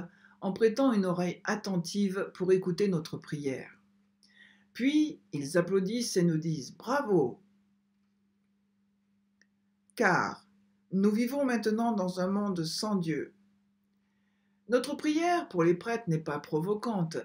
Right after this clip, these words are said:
elle est dite avec douceur, du fond du cœur, par la voix des enfants,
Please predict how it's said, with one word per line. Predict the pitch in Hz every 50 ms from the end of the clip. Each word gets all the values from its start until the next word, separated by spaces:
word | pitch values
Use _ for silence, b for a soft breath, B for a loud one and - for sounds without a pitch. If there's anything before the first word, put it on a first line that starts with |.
| - -
elle | - 208 226
est | 233 208
dite | 214 262 240 233
avec | 214 196 190 185 175
douceur, | 175 202 196 196 - - 165 151 147 147 147
du | 165 170 190 180
fond | - - 226 214
du | 202 202 196
cœur, | - 170 156 151 147 143 131 - B B B B B B B B B B _
par | - 190 180 180 175 170 165 165 156
la | 160 160 160
voix | 165 165 170 165
des | 170 170 156 165
enfants, | 180 180 170 - - - 143 131 -